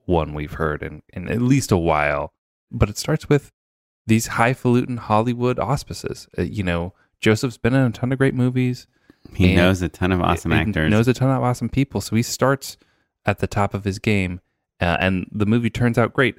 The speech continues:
Speaker 1: Everything works out. That's a, no spoilers, but it was a really hard road that they traveled down.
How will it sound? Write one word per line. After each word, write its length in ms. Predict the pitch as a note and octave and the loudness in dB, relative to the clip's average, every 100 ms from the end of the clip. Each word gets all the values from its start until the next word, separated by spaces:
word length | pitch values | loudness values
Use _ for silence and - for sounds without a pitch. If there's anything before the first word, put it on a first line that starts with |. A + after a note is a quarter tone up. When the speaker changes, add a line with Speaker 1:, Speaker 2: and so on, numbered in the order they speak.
| - | -4
Speaker 1:
Everything 380 | G2+ G#2+ G2+ F#2+ | 0 2 2 0
works 300 | G2 F#2+ A2+ | 0 0 0
out. 260 | F#2+ E2+ - _ - | 0 -2 -10 _ -6
That's 160 | - | -4
a, 80 | F2+ | -4
no 240 | - G#2 F#2 | -2 0 0
spoilers, 600 | - A2 G#2+ F2 D#2 - _ - | 0 2 2 2 -4 -10 _ 0
but 260 | F#2 - _ _ _ _ _ | 0 0 _ _ _ _ _
it 80 | F#2 | 2
was 160 | A2 C3 | 4 4
a 80 | G2+ | 4
really 640 | E2+ D#2+ E2 F2 F2 D#2+ | 0 -2 4 4 4 0
hard 360 | D2 D2+ D#2 D#2 | 0 0 0 -4
road 340 | D#2 D2 D2 | -6 -6 -6
that 160 | D2+ - | -8 -4
they 100 | D2+ | -6
traveled 460 | - C2+ - B1 | -4 -6 -6 -6
down. 260 | - G#1+ | -6 -6